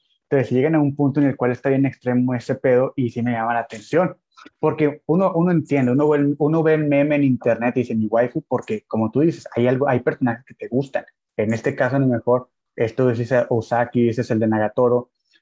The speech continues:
y tien-, tiene, y, y la, la, y esta chica, la de las quintillizas, y les encuentras algo, por ejemplo,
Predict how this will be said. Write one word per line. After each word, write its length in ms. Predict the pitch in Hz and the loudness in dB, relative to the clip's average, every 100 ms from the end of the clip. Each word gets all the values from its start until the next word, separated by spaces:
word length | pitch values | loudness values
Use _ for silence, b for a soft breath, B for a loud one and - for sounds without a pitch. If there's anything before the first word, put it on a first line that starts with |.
| _ - | _ -2
y 340 | 135 131 131 | 2 2 0
tien-, 220 | 135 131 | 0 0
tiene, 280 | 135 127 143 143 | 2 0 2 2
y, 280 | 131 123 | 2 2
y 220 | 123 131 117 | 2 0 0
la, 240 | 110 113 | 2 2
la, 240 | 110 110 - | 2 0 -2
y 80 | 127 | -4
esta 160 | 110 117 | -4 -6
chica, 240 | 123 131 | -4 0
la 120 | 120 | 2
de 100 | 120 | 4
las 160 | 117 110 | 2 0
quintillizas, 640 | 123 117 135 135 127 123 - | -2 0 2 2 0 -2 -2
y 80 | 143 | 0
les 200 | 135 131 | 0 0
encuentras 420 | 123 127 156 139 | 0 0 0 0
algo, 200 | 135 127 | -2 0
por 140 | 123 | 0
ejemplo, 360 | 113 117 110 | 0 -4 -6